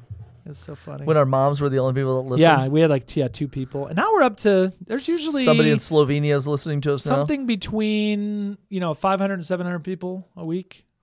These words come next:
Speaker 1: uh,
Speaker 2: Whoa.
Speaker 1: that listen via the podcast. And then who, who knows who's listening on the radio?
Speaker 2: Or in
Speaker 1: Some other,
Speaker 2: space.
Speaker 1: some other people. Um, Father Kerry, I think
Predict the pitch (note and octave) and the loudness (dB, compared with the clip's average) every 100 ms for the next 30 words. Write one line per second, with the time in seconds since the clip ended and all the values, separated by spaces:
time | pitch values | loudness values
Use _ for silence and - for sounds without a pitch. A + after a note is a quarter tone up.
0 | _ _ _ - D3 C#3 C3+ F3+ G#3+ D3+ | _ _ _ -14 -12 -10 -2 0 0 -2
1 | D#3 D#3+ - D3 D3+ C#3 D3+ D3 - D#3 | -6 -6 -8 -8 -6 -6 -8 -10 -10 -12
2 | D#3 - _ _ _ _ _ _ - C#3 | -12 -16 _ _ _ _ _ _ -14 -10
3 | C#3 C3+ C3+ C3+ C3 B2+ _ C#3 D3 C3+ | -8 -8 -8 -10 -12 -14 _ -10 -10 -6
4 | D#3 D3+ F#3 - A#2+ B2+ B2+ C3 B2 B2+ | -6 -2 -2 -4 -10 -12 -12 -12 -12 -12
5 | G#2+ D#3 A#2+ A#2+ C3+ F3 D3+ C3+ A#2+ - | -10 -10 -10 -14 -2 6 6 6 0 -2
6 | C#3+ D3+ C3+ B2+ - - _ - D3+ D3 | 0 0 -2 -6 -10 -12 _ -10 -4 -4
7 | C#3+ C#3+ C#3+ D3 - _ _ _ _ G#3 | -4 -6 -4 -4 -6 _ _ _ _ 4
8 | G3+ F#3 A3+ A#3+ A#3+ A3 F3 D#3+ G#3 - | 4 4 2 2 2 4 2 -2 -10 -20
9 | _ E3+ G3 B3+ A#3+ A#3+ | _ -2 -2 -2 -10 -10